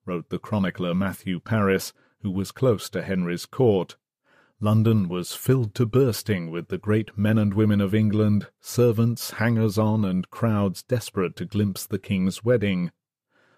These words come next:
The whole city was ornamented with flags and banners, chaplets and hangings, candles and lamps, and with wonderful devices and extraordinary representations, and all the roads were cleansed from mud and dirt,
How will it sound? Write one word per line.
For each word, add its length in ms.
The 120
whole 300
city 380
was 220
ornamented 640
with 160
flags 580
and 260
banners, 640
chaplets 640
and 180
hangings, 580
candles 640
and 220
lamps, 420
and 140
with 180
wonderful 480
devices 640
and 160
extraordinary 800
representations, 1120
and 120
all 200
the 100
roads 420
were 120
cleansed 560
from 260
mud 220
and 260
dirt, 400